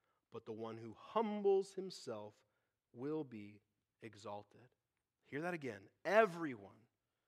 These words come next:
who exalts himself will be humbled,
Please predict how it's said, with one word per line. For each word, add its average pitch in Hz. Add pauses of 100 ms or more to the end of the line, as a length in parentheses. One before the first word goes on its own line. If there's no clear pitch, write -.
(160)
who 117
exalts 123
himself 127 (680)
will 147 (160)
be 117 (380)
humbled, 107